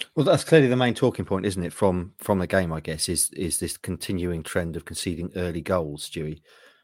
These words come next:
That's a sixth straight game, including the cup game against Fulham. They've, they've conceded early.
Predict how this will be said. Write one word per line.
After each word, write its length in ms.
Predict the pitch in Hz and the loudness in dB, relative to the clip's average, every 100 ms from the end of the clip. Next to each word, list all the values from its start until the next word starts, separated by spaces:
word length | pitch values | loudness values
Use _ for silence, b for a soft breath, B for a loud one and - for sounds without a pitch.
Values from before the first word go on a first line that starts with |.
| b | b
That's 160 | 127 - | -14 -10
a 40 | |
sixth 300 | 95 - 98 | -4 -2 -2
straight 260 | - 104 - | 0 0 0
game, 340 | 95 85 92 - - | -2 -2 -6 -10 -14
including 360 | - - 85 85 | -6 -4 -2 -4
the 60 | |
cup 260 | - 92 - | -4 -4 -4
game 200 | 85 82 | -8 -6
against 220 | 80 - | -8 -8
Fulham. 280 | - 85 82 | -6 -4 -4
They've, 140 | 80 - | -8 -8
they've 140 | 87 - | -10 -8
conceded 400 | 87 95 85 85 | -6 -4 -2 -2
early. 340 | 80 80 | -4 -6